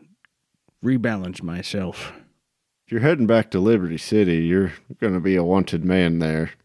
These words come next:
Speaker 2: And not by the law, either.
Speaker 1: You're absolutely right, Mister Sawyer. I don't know where I'm going.
Speaker 2: Well, I just got a two percent share of a mine.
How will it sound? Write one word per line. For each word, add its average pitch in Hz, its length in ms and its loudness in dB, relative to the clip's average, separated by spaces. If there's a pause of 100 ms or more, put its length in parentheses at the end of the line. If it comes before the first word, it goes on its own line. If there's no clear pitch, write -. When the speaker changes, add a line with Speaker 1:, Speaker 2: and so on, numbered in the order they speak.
(380)
Speaker 2:
And 85 140 -2
not 98 220 0
by 90 380 2
the 80 160 -4
law, 85 400 2
either. 80 400 -2 (920)
Speaker 1:
You're 104 160 -6
absolutely 117 480 0
right, 139 240 0
Mister 113 300 -6
Sawyer. 135 420 0
I 139 120 0
don't 131 200 -2
know 131 80 0
where 131 300 0
I'm 110 140 -2
going. 101 360 -6 (920)
Speaker 2:
Well, 98 460 -2 (1300)
I 95 180 -4
just 90 240 -4
got 98 240 4
a 82 60 2
two 110 220 0
percent 95 600 0 (240)
share 104 460 2
of 92 80 2
a 87 80 0
mine. 131 520 4